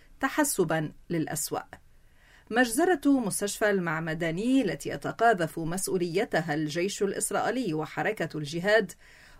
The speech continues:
والتي نسفت لقاء القمة الرباعية الأمريكية المصرية الفلسطينية الأردنية المقررة في عمان، سيستعيد عنها بايدن باتصالات هاتفية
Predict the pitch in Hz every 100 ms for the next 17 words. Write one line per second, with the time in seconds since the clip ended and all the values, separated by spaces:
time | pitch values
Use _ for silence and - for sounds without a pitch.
0 | - 147 175 180 196 214 - 214 202 196
1 | 190 - 196 185 240 262 208 202 - 269
2 | 254 226 196 180 170 196 233 175 - 196
3 | 190 180 269 220 151 151 156 214 220 160
4 | 147 - 202 202 226 240 247 226 - 233
5 | 208 233 262 170 156 - - - - 180
6 | 165 - 254 196 156 151 170 160 175 226
7 | 240 202 - - - - - 226 233 254
8 | 277 339 254 226 254 233 170 185 220 214
9 | 190 151 131 - 143 165 214 214 185 190
10 | 208 196 277 254 170